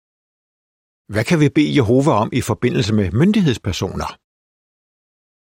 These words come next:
Hvordan kan vi hjælpe trosfæller, der har det svært?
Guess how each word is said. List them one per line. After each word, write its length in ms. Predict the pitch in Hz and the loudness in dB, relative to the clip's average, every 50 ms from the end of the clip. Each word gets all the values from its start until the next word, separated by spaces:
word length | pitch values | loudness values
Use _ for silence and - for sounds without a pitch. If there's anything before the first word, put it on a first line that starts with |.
| _ _ - | _ _ -6
Hvordan 240 | 101 92 117 139 143 - | -4 -2 -2 0 0 0
kan 120 | 185 143 | 0 0
vi 60 | 127 107 98 | 0 2 2
hjælpe 300 | 107 110 120 - 127 - - - | 2 0 0 0 -2 -4 -4 -2
trosfæller, 560 | - 185 165 156 - - - 120 98 98 95 - - _ - | -2 0 0 0 -2 -2 -2 -2 -2 -2 -4 -8 -10 _ -8
der 60 | 120 92 - | -6 -6 -4
har 120 | 95 - - - | -6 -6 -6 -6
det 100 | 107 - | -6 -6
svært? 340 | - 82 85 - - - | -4 -6 -8 -8 -10 -18